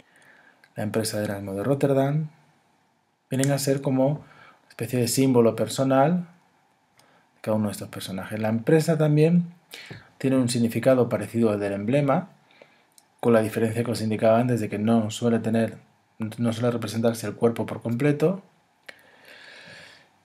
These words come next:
Y aquí vemos una empresa moral de Juan de Borja. Creo que ya, si no me equivoco, ha aparecido en una clase anterior, por lo tanto no voy a volver a,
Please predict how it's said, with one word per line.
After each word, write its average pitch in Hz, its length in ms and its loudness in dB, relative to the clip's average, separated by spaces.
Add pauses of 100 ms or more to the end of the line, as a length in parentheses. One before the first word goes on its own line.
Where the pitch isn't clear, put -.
(220)
Y 165 280 4
aquí 147 180 6
vemos 147 320 8
una 131 120 4
empresa 120 340 4
moral 135 260 10
de 117 60 6
Juan 117 180 2
de 120 80 8
Borja. 160 540 6
Creo 139 360 4
que 123 140 0
ya, 113 640 6 (100)
si - 140 -8
no 113 60 -2
me 117 60 0
equivoco, 120 300 -2
ha - 20 2
aparecido 113 300 -2
en 110 80 -2
una 101 60 -2
clase 107 280 -6
anterior, 117 400 -2
por 104 140 -8
lo 98 40 -8
tanto 104 360 -6
no 98 260 -10
voy 101 120 -8
a 101 180 -6
volver 104 340 -4
a, 101 300 -2